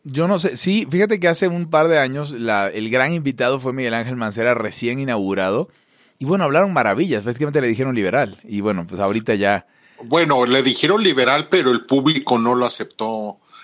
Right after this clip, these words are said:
Speaker 2: este, muy cordialmente, ¿no?
Speaker 1: Bueno,
Speaker 2: Hubo,
Speaker 1: yo recuerdo
Speaker 2: hubo,
Speaker 1: que yo
Speaker 2: hubo,
Speaker 1: no lo acepté,
Speaker 2: hubo
Speaker 1: ¿no?
Speaker 2: chiflidos y, y algunas, este,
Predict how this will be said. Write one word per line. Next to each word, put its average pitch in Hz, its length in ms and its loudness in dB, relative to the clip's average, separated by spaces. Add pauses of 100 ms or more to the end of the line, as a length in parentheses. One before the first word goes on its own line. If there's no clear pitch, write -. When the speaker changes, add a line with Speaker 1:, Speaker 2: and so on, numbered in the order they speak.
(120)
Speaker 2:
este, 113 500 -4
muy 127 440 0
cordialmente, 120 880 -2
¿no? 139 320 -14 (420)
Speaker 1:
Bueno, 147 200 -2
Speaker 2:
Hubo, 139 60 2
Speaker 1:
yo 143 60 4
recuerdo 143 400 2
Speaker 2:
hubo, 127 40 -6
Speaker 1:
que 110 140 -4
yo 120 140 2
Speaker 2:
hubo, 123 100 2
Speaker 1:
no 117 80 2
lo 113 120 2
acepté, 104 380 -2
Speaker 2:
hubo - 80 4
Speaker 1:
¿no? - 60 -2
Speaker 2:
chiflidos 139 960 -4
y, 107 720 -12
y 101 40 -8
algunas, 117 960 -6
este, 95 540 -16